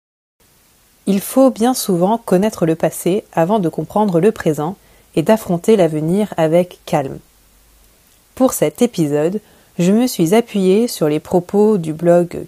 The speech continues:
Career Foundry, d'une interview de Don Norman et d'un article de l'agence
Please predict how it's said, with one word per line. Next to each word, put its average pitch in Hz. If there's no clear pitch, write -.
Career 190
Foundry, 180
d'une 175
interview 214
de 160
Don 185
Norman 185
et 214
d'un 160
article 170
de 160
l'agence 175